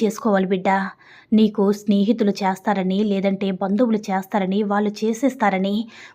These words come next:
వారిపై నమ్మకంతో భరోసాగా నువ్వు ఎప్పుడు కూడా ఉండద్దు. నీ పని నువ్వు మాత్రమే చేసుకో. ఒకవేళ వాళ్ళకి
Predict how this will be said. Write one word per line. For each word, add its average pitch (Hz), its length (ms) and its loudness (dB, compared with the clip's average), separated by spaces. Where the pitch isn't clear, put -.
వారిపై 262 500 2
నమ్మకంతో 208 800 2
భరోసాగా 202 720 -2
నువ్వు 202 300 0
ఎప్పుడు 202 300 0
కూడా 302 220 2
ఉండద్దు. 196 540 -2
నీ 214 260 6
పని 220 260 0
నువ్వు 202 260 2
మాత్రమే 214 500 2
చేసుకో. 202 460 -2
ఒకవేళ 202 540 2
వాళ్ళకి 190 400 -2